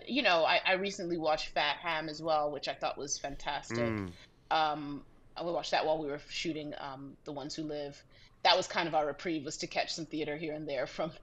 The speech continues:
Speaker 1: <laughs> shooting outside in freezing Jersey. Um,
Speaker 2: <laughs>
Speaker 1: so that was another fantastic piece of work. And another, and th-, they did that thing that I love, which is it played on a classic, you know. Uh,
Speaker 2: Mm-hmm.
Speaker 1: it took a classic and, and made it its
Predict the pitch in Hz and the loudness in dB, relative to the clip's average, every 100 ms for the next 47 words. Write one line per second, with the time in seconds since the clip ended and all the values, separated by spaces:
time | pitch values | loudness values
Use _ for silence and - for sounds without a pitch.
0 | - - - - - 220 190 180 170 - | -20 -20 -16 -10 -2 2 2 4 4 4
1 | 202 190 185 226 - 196 196 190 196 - | 6 8 6 4 0 -2 -2 -2 -4 0
2 | 208 214 247 214 - - - - - - | 0 0 -2 -8 -10 -10 -10 -8 -8 -10
3 | - 214 202 196 190 196 190 - - - | 2 6 10 10 8 4 0 -2 -6 -14
4 | - - 240 220 190 214 214 196 175 - | -14 4 6 6 6 6 6 4 0 -6
5 | - - - 175 175 170 160 160 185 165 | -12 -8 -4 -2 -2 -2 -4 -2 -2 -2
6 | - 147 165 - 147 151 156 - 277 302 | -6 -10 -10 -10 -8 -4 -2 4 6 8
7 | 339 302 269 269 240 - 247 - 262 285 | 8 8 6 4 4 4 2 0 0 4
8 | 240 - 254 233 202 190 196 214 165 180 | 6 6 4 4 6 6 6 6 4 0
9 | 190 170 151 - 208 190 180 160 - - | -4 -6 -8 2 4 6 6 2 0 0
10 | 160 - - - - 175 170 147 156 - | 0 0 -8 -10 -8 -2 -2 -2 -6 -16
11 | - - - - 175 160 147 - 175 - | -20 -20 0 6 8 8 4 2 -4 -4
12 | - 180 165 - 151 151 151 143 151 135 | -4 -2 -2 2 2 2 -4 -2 -4 -2
13 | 151 147 165 165 151 147 147 | -2 -2 -2 -2 -2 -4 -6